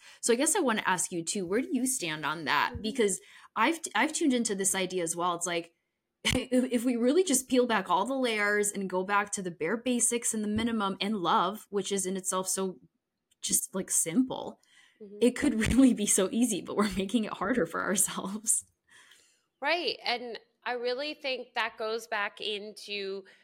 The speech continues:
Speaker 2: the state of fear, because we live in so much fear,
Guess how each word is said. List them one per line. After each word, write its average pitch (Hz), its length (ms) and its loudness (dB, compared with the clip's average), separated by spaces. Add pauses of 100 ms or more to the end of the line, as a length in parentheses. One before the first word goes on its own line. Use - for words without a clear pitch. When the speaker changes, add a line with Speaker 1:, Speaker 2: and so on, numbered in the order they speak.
(140)
Speaker 2:
the 220 100 -6
state 196 320 -6
of 202 100 -6
fear, 269 440 -2
because 214 300 -12
we 233 120 -8
live 226 460 -2
in 262 180 -8
so 220 260 -8
much 214 440 -8
fear, 220 560 -4